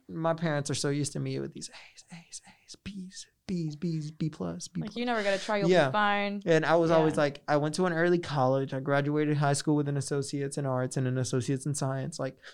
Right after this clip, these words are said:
Speaker 1: I came in a, my freshman year of college with seventy-four plus credits. And, like,
Speaker 2: To an
Speaker 1: And
Speaker 2: honors
Speaker 1: even,
Speaker 2: college?
Speaker 1: yeah, and even on top
Speaker 2: Yeah.
Speaker 1: of that, like, I came into the honors college with a full ride scholarship,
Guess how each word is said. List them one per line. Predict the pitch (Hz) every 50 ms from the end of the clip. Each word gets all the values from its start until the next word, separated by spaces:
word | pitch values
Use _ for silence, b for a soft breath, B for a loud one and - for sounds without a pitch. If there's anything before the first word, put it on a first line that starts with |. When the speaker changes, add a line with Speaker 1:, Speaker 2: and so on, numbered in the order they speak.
| B B
Speaker 1:
I | - 139
came | 135 - 151 151 151
in | 147 147
a, | 143 143 - - _ _
my | 170 147 139 139
freshman | 135 - 151 143 143 - 147 143
year | 139 139 143 143
of | 135 131
college | - 151 135 135 139 143 139 139
with | - 147 - -
seventy-four | - - 151 143 139 139 143 139 135 127 - - - - - - - 147 135 135 135 131
plus | - - 147 139 135 -
credits. | - - - 143 143 143 143 - - - - -
And, | 170 151
like, | 143 139 135 - b b b b b b b b b b - -
Speaker 2:
To | 139
an | 139
Speaker 1:
And | 139 139
Speaker 2:
honors | 180 175 165 165
Speaker 1:
even, | 175 175
Speaker 2:
college? | 170 208 208 208 - - - - -
Speaker 1:
yeah, | 180 165 160 147 143 143 151 151 147 143 139
and | 143 160 170 156
even | 160 165 165
on | 156 151
top | - 175 156 147
Speaker 2:
Yeah. | 143
Speaker 1:
of | 143
that, | 147 151 151
like, | 143 147 143 143
I | 147 143
came | 143 - 160 156 151 151
into | 151 147 147 151
the | 143 139
honors | 139 139 139 135 131 -
college | - - 135 131 135 139 135 131
with | 143 139 139 135 - B B B B B B B -
a | 160 135
full | - - - 143 151 151 147 143
ride | 143 139 139 139 139 135 139 -
scholarship, | - - - 131 120 139 139 135 135 127 - - 139 135 - -